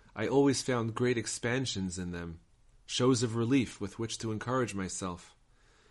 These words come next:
It would be fitting for you to rejoice over this very much during the holy days of the approaching festival.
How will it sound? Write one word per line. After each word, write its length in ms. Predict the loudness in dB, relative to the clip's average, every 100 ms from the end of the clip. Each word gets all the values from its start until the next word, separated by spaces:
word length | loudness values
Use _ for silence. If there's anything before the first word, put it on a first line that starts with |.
| _ _ 2
It 60 |
would 180 | 6 6
be 100 | 4
fitting 360 | 2 4 4 4
for 140 | 2
you 160 | 0 0
to 100 | 0
rejoice 520 | -2 2 2 2 0
over 220 | -2 -4
this 220 | -4 -4
very 300 | -4 -2 0
much 380 | 0 -2 -4 -6
during 260 | -6 -4 -4
the 60 |
holy 280 | -4 -4 -4
days 320 | -2 0 0
of 140 | -2 -2
the 80 | -4
approaching 480 | -2 -6 -4 -6
festival. 580 | -6 -6 -6 -10 -10 -10